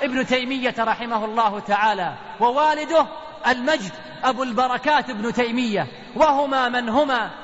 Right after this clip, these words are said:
في غنائهما عن الإسلام والمسلمين، فلهذا لم يشتهر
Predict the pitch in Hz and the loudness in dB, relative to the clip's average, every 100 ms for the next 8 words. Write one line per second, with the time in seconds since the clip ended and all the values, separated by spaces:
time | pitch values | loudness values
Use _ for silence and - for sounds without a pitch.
0 | - - - 277 226 247 240 240 262 240 | -16 -10 -4 -2 -2 0 0 0 -2 -2
1 | 240 233 220 233 226 220 - 233 226 214 | 0 0 0 -4 -6 -8 -2 2 2 0
2 | 214 208 202 - 208 220 185 131 - - | -2 -2 -2 -2 0 2 0 -4 -12 -18
3 | - 247 254 247 294 294 302 320 - - | -2 0 0 2 4 4 4 0 -2 -10
4 | - - - 254 247 294 - - 247 247 | -12 -12 -4 -2 0 0 0 2 2 4